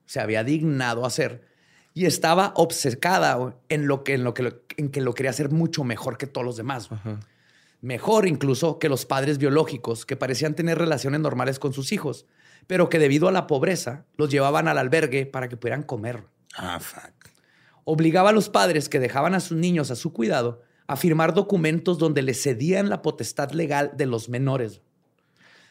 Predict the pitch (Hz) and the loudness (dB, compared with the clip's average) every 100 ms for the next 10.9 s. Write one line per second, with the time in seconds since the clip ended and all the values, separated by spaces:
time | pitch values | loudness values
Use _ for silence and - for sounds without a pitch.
0 | _ 151 160 156 - 233 180 180 175 151 | _ -2 0 2 4 4 4 2 0 0
1 | 127 196 196 - 160 156 143 139 170 - | 2 2 2 0 0 2 2 2 0 0
2 | 135 120 208 - 175 165 139 117 - 123 | 0 2 0 0 0 0 0 -2 -2 -2
3 | 127 135 131 104 87 _ _ _ _ _ | -2 -2 -2 -6 -12 _ _ _ _ _
4 | _ _ _ _ _ 127 113 147 160 165 | _ _ _ _ _ -6 -4 0 0 2
5 | 139 139 151 170 151 123 120 107 - 170 | 2 2 0 -2 -2 -4 -4 -4 -2 0
6 | 160 139 143 147 127 120 139 131 127 113 | 0 2 0 0 -2 -2 0 0 0 0
7 | 143 110 117 - 131 165 143 113 185 139 | 0 -2 -4 -2 0 2 2 0 0 -2
8 | - 123 151 - 110 95 - 117 160 151 | -4 -4 -4 -6 -6 -6 -4 -4 -4 -4
9 | 127 127 139 143 135 165 156 104 92 _ | -6 -4 -2 -2 -2 -2 -2 -4 -10 _
10 | _ _ _ - 131 120 113 131 | _ _ _ -10 -4 -2 -2 -4